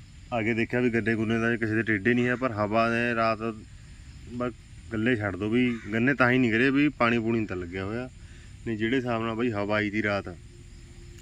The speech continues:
ਉਹ ਹਿਸਾਬ ਨਾਲ ਤਾਂ ਇਹਨੇ ਪਾ ਦੇਣੇ ਤੇ ਲੰਬੇ। ਬਾਕੀ ਜਿਹੜੇ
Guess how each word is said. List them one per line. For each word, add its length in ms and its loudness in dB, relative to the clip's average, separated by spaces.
ਉਹ 160 0
ਹਿਸਾਬ 280 0
ਨਾਲ 220 -2
ਤਾਂ 80 -2
ਇਹਨੇ 160 -2
ਪਾ 200 0
ਦੇਣੇ 200 -2
ਤੇ 80 -4
ਲੰਬੇ। 340 -6
ਬਾਕੀ 280 0
ਜਿਹੜੇ 400 2